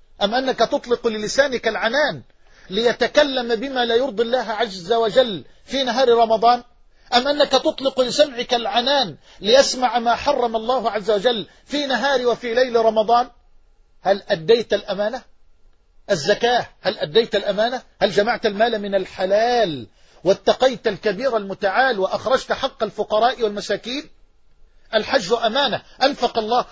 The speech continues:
وسع الله عليك، لما لا تؤدي الحج إلى الآن؟ يقول لي أحد الناس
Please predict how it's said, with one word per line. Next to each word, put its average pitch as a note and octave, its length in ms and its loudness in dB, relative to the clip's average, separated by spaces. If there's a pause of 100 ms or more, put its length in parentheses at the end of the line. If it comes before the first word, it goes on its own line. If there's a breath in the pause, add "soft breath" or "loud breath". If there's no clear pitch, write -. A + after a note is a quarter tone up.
وسع B3 400 4
الله A3+ 360 0
عليك، A3 500 -2 (240)
لما B3 260 -2
لا A#3 100 0
تؤدي G#3 400 -4
الحج G3 340 -2
إلى G3+ 240 -2
الآن؟ F#3 440 -2 (300)
يقول A#3+ 440 0
لي A#3+ 140 -2
أحد F#3 500 0 (380)
الناس G3+ 600 -2